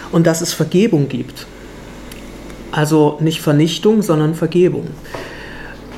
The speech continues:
Und dass es weitergeht, dass Jesus auferstanden ist aus dem Tod und aus dem, was ihn da, äh, bedrückt hat, aus dem Leid, das er erfahren hat, aus, dass er das alles überwunden hat und dass er uns das Gleiche verspricht.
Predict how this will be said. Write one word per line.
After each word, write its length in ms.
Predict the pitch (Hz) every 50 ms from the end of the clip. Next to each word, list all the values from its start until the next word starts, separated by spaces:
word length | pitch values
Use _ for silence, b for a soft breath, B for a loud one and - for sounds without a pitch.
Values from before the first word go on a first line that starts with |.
| - - -
Und 280 | - 151 147 151 147 147 151 - - - - - - - - -
dass 340 | - 143 143 - - - - -
es 320 | 165 185 - - - - - - - - - - - - - -
weitergeht, 680 | 170 165 175 214 - 214 170 - 151 135 131 131 - - - - - -
dass 160 | - 160 - -
Jesus 400 | 175 185 180 208 180 - - -
auferstanden 640 | 160 143 - 208 165 - - 156 151 165 165 165
ist 180 | 165 175 170 -
aus 220 | - 160 160 -
dem 180 | - 160 147 147
Tod 360 | - - 151 170 214 - - - -
und 480 | - - 160 160 165 160 - - - -
aus 200 | 156 151 - -
dem, 260 | 156 151 170 175 165
was 280 | 151 151 147 - - -
ihn 320 | 160 165 180 190 190 185
da, 840 | 170 151 156 165 175 185 196 190 - 175 170 170 170 170 170 170 175
äh, 520 | 175 180 - - - - 185 170 - - 170
bedrückt 440 | 175 170 170 190 220 214 - -
hat, 160 | 165 147 143 -
aus 220 | - 156 151 -
dem 160 | - 165 165
Leid, 440 | 160 156 151 165 190 196 - - -
das 140 | 151 151 -
er 120 | 160 156
erfahren 500 | - - - - 180 160 165 170 170 147
hat, 240 | 147 147 147 - -
aus, 280 | - 151 156 - - B B B B B -
dass 160 | - 151 147
er 80 | 170 156
das 140 | 165 160 - -
alles 240 | 170 180 196 -
überwunden 540 | - 190 175 165 165 196 220 247 - 180 156
hat 120 | 151 147 -
und 100 | 147 147
dass 140 | 151 151 -
er 140 | - - -
uns 280 | 202 240 285 262 -
das 160 | - 202 -
Gleiche 320 | - 180 156 165 165 170 170
verspricht. 600 | - 170 - - - - 139 147 - - -